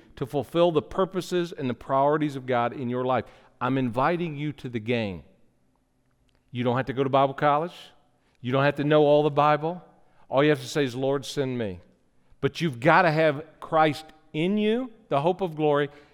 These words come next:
and he's got to be at the center of all you do. And that's when life in church becomes the greatest, funnest adventure of all. So if you are in any of these categories, I'm asking you to move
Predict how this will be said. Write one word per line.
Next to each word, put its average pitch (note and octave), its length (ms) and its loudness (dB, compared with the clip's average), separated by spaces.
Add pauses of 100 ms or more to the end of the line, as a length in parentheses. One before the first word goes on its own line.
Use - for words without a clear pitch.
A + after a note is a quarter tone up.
(140)
and B2 100 -4
he's D#3+ 200 -4
got E3+ 160 0
to D3+ 80 -2
be D3 160 0
at C3+ 120 -6
the A#2+ 100 -8
center C#3 540 -4
of A2+ 120 -6
all B2 180 0
you A#2 100 -4
do. G#2+ 220 -6 (260)
And A#2 220 -4
that's F3+ 340 0
when D3 200 -2
life C#3+ 500 -2 (260)
in A#2 140 -6
church - 460 -6
becomes C#3 360 -6
the A#2 140 -6 (260)
greatest, F3 460 0 (100)
funnest E3+ 380 -2
adventure C#3+ 600 -4
of A#2 140 -8
all. A#2 360 -2 (720)
So D#3+ 280 2
if D#3 200 0
you A#3+ 200 4
are A#3+ 160 6
in G3+ 200 4
any A#3 320 4
of A3+ 60 6
these A3 180 2
categories, D3 800 2 (240)
I'm C3 160 0
asking F3 320 0
you F#3 80 0
to E3 60 0
move F#3+ 680 4